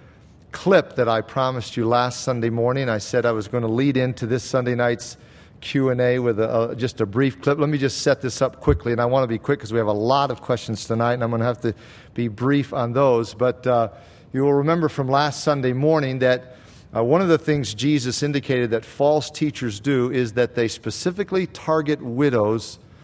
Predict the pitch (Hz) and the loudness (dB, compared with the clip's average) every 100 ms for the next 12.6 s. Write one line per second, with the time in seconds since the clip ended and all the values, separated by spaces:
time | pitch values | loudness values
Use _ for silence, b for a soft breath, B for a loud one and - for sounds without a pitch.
0 | B - 127 117 123 135 135 123 120 120 | B -6 -2 0 0 -2 -2 0 0 -2
1 | - 120 107 95 - - - B B B | -2 -2 -2 -8 -14 -18 -20 B B B
2 | B 147 135 - - 180 156 - 151 135 | B -2 -2 2 4 6 2 -2 -2 2
3 | 143 190 214 - 156 - 175 143 123 143 | 6 6 6 0 -4 0 0 2 0 0
4 | 117 107 135 170 147 170 - - B B | -2 -2 -2 -2 0 0 0 -8 B B
5 | - 117 151 147 - 143 120 - 143 131 | -8 0 2 0 -2 -2 -2 0 0 0
6 | - 110 110 107 151 175 139 131 143 - | -2 -4 -2 0 2 2 -2 -4 -6 -6
7 | - 180 214 196 127 90 - - - - | 0 2 4 4 2 -2 -8 -20 -20 -20
8 | - b b b b - 143 139 113 131 | -20 b b b b -4 0 0 -2 -6
9 | - 175 208 180 135 147 139 143 - 113 | 0 2 4 2 0 0 -2 -4 -4 -4
10 | 107 - 120 113 - 131 107 101 113 104 | -4 0 0 0 -2 -6 -4 -6 -6 -6
11 | 110 101 101 113 117 101 92 - 117 113 | -4 -4 -4 -4 -4 -4 -10 -12 -6 -2
12 | 123 - 104 - 92 | -2 -4 -8 -6 -8